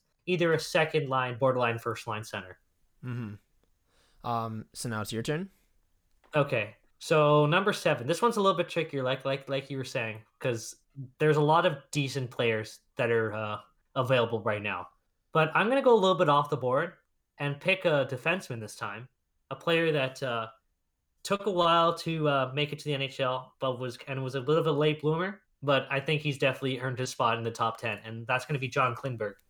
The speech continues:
Speaker 2: That's exactly who I had as seven. <laughs>
Speaker 1: There we go.
Speaker 2: But it was, that just shows how strong of a draft it was. And exactly, John Klingberg,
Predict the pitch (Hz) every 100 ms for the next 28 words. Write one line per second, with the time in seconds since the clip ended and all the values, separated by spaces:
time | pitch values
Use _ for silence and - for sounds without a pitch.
0 | - - - - - - - - - -
1 | _ _ _ _ _ _ - 127 - 131
2 | 117 110 110 117 123 117 117 113 120 -
3 | 135 131 196 180 - 214 - - _ -
4 | - 151 165 160 208 156 214 277 208 220
5 | 202 - - 131 156 190 - 180 180 165
6 | 156 - - 113 123 101 110 139 - 143
7 | 104 104 104 101 - 117 127 139 147 110
8 | 101 131 160 165 156 156 147